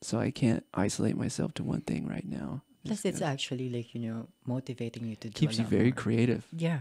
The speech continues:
Speaker 1: Yeah, you don't get stuck. And I think about that too, is like, if I was just doing podcasts, then I would just be doing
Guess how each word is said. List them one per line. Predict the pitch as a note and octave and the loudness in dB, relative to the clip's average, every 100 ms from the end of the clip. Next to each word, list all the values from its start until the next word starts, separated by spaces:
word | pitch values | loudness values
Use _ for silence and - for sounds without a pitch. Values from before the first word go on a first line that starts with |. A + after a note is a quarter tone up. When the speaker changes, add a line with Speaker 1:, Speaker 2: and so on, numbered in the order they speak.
| - | -2
Speaker 1:
Yeah, | A2 - | 0 0
you | - A#2+ | 0 2
don't | A#2+ | 2
get | B2+ | 2
stuck. | - - B2+ B2+ - - - | 0 4 6 4 -4 0 6
And | B2+ | 8
I | |
think | D3 | 10
about | D3 C#3 | 8 8
that | B2 A#2+ | 8 6
too, | - C#3+ | 8 8
is | A#2+ | 8
like, | A2 - | 6 4
if | |
I | C3 C#3 | 4 4
was | C#3+ | 4
just | - C#3+ - | 2 0 2
doing | C3 C3+ | 4 4
podcasts, | A#2+ A#2 B2 C#3+ C#3 C#3+ - | 4 2 4 4 2 2 -2
then | - - | -4 -2
I | - | -4
would | C3+ | -4
just | - A#2+ - | -2 -4 -2
be | - | -4
doing | - - - - | -2 -2 -2 -6